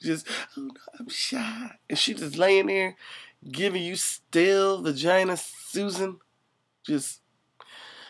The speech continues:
<sighs> like, she ain't giving you no humpbacks, none whatsoever. She just literally laying there stiff as a board. You gonna be like, "This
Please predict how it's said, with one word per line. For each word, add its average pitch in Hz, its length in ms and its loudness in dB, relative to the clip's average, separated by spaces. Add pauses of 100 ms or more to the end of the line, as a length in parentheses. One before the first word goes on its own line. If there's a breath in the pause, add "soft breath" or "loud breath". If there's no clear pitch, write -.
(540 loud breath)
<sighs> - 1600 -10
like, 147 140 -6
she 214 220 2
ain't 196 100 4
giving 160 180 0
you 139 120 0
no 165 260 4
humpbacks, - 800 0 (380)
none 160 380 4 (140)
whatsoever. 151 480 0
She 151 180 -4
just 139 260 -10
literally 180 460 0
laying 165 300 6
there 143 100 4
stiff - 360 -8
as 151 120 -10
a 156 40 -8
board. 165 380 0 (680 loud breath)
You 170 180 -6
gonna 170 180 4
be 147 80 4
like, 131 380 -2
"This - 400 -8